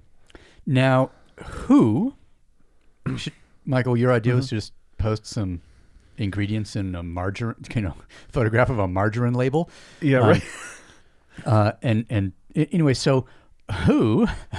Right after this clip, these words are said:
Speaker 1: <laughs> listens? Li-, like, who is this directed at? Because I, my sense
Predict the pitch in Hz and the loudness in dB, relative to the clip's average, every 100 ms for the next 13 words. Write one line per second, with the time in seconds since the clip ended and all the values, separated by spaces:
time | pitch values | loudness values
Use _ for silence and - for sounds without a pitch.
0 | - - - - - 101 147 - 85 95 | -16 -20 -20 -18 -10 -2 0 0 -2 -2
1 | 185 - - - - - - - - - | -2 -4 -12 -18 -20 -20 -20 -20 -20 -20
2 | - 175 196 175 175 160 - 254 277 214 | -10 -6 -2 0 0 -2 0 2 4 2
3 | - 185 - 127 123 147 - 113 - 147 | 0 -2 -2 -4 -2 -2 -4 -8 -6 -4
4 | 113 85 107 120 127 123 - - 143 262 | -2 -4 -6 -4 -2 -4 -4 -2 0 0
5 | 240 - - 139 139 247 233 - - 196 | -2 -8 -8 -2 0 2 0 -4 -2 0
6 | 208 - | -2 -4